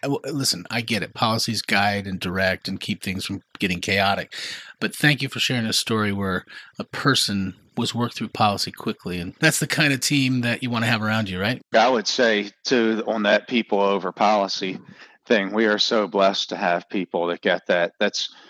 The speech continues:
Speaker 2: really a core value of ours that fits in with the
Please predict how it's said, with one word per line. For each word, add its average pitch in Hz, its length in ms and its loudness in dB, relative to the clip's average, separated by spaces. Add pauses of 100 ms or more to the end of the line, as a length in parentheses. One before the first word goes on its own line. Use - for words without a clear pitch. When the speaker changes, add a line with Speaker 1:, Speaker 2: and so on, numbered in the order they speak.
(140)
Speaker 2:
really 98 340 2
a 90 80 0
core 98 320 0
value 92 480 2
of 95 140 -2
ours 95 360 0
that - 140 -8
fits - 320 -4
in 87 300 -2
with 92 220 -6
the 87 180 -2